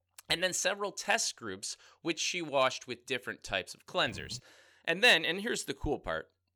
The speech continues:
she took micrographs of group two, of,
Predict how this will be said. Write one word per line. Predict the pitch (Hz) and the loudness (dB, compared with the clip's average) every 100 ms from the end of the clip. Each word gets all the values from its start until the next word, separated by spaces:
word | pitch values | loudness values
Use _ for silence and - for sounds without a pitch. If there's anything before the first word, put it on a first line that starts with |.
| _ _ | _ _
she | - - | -12 -8
took | 190 233 214 | -2 -2 -2
micrographs | 117 175 226 202 107 95 87 92 - | 0 0 0 -4 -4 -2 0 -2 -4
of | - 104 104 - _ _ - | -6 -6 -8 -16 _ _ -16
group | 127 156 - - | -6 -6 -6 -10
two, | - 135 123 - | -6 -4 -4 -2
of, | 131 151 | 0 0